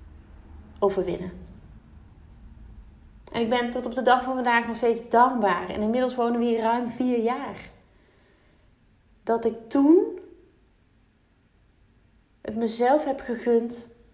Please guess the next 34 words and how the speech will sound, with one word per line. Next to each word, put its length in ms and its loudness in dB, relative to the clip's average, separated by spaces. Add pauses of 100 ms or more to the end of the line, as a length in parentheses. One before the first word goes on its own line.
(580)
om 140 -2
er 220 -4
anders 380 -4
in 160 -8
te 100 -10
staan. 360 -14 (1500)
Om 120 -6
er 180 -6
anders 280 0
in 80 -4
te, 140 -6 (160)
naar 180 -4
te 100 -4
kijken, 320 2
maar 140 0
vooral 600 0 (260)
om 160 -8
te 120 -2
voelen 600 0 (300)
waar 180 -6
ik 140 -4
behoefte 340 2
aan 120 -10
had. 260 -14 (960)
Om 120 -8
te 120 -4
voelen 360 2
naar 160 2
wat, 160 0 (340)
eh, 420 -8
voelen 360 2
wat 220 2
ik 120 -4
wilde. 460 4